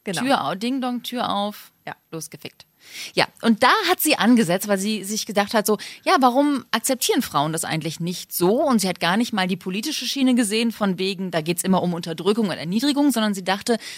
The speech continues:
Speaker 2: naja, vielleicht auch, weil Frauen nach was anderem suchen. Nämlich zum Beispiel, dass sie mal diverse Körper sehen. Also auch andere Frauenkörper, die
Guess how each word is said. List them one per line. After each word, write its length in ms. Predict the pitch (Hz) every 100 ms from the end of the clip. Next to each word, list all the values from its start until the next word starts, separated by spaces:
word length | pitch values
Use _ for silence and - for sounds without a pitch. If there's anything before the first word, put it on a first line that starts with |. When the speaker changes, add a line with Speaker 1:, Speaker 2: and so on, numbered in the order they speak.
| - - -
Speaker 2:
naja, 240 | 233 339
vielleicht 600 | 302 233 175 180 359 -
auch, 240 | - 285 -
weil 100 | 240
Frauen 400 | - 214 233 277
nach 160 | 262
was 140 | 311 -
anderem 400 | 180 170 151 143
suchen. 260 | 143 151
Nämlich 260 | 151 180 208
zum 140 | 226
Beispiel, 320 | 180 208 269 269 - - -
dass 340 | - 208 - - _
sie 420 | 190 190 208 202
mal 380 | 202 196 185 185
diverse 480 | 180 196 202 247 254
Körper 400 | - 330 440 208
sehen. 300 | 151 117 101 - _ _ _ -
Also 340 | 185 196 202
auch 360 | - 175 208 226 -
andere 320 | 226 330 262
Frauenkörper, 800 | - 160 156 185 190 190 196 220
die 240 | 190 202